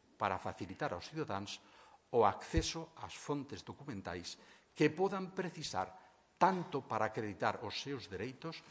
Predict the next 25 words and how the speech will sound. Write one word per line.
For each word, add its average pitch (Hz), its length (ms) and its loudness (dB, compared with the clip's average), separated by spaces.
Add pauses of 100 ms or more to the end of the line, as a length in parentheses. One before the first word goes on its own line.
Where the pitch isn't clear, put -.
(140)
como 101 320 0
para 90 160 2
servir 110 640 -6
de 87 160 -12
fontes 107 680 -6
de 104 360 -8
coñecemento." - 720 -14 (480)
Sempre 120 920 -6
o 95 80 2
acceso - 920 -6
aos - 280 -8 (360)
dereitos 104 680 -6
á 98 80 -10
información, 80 600 -14
verdad? 90 240 -18 (560)
Como 143 240 10
resultados 127 640 2
pas-, - 280 -2 (640)
palpables 107 600 2 (160)
dos 107 200 -2
seus 107 240 -4
estudios 165 480 -2
relacionados 113 520 -2
co 170 120 -4
catastro, 101 560 -4